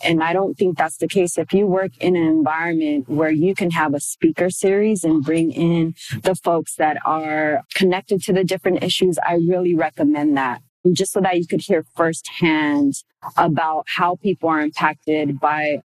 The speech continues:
things that they really care about. And it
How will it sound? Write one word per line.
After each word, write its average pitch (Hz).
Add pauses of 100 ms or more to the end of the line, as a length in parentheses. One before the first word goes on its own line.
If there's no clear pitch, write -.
(140)
things 170
that 160 (140)
they 196
really 175
care 160
about. 151
And 165
it 156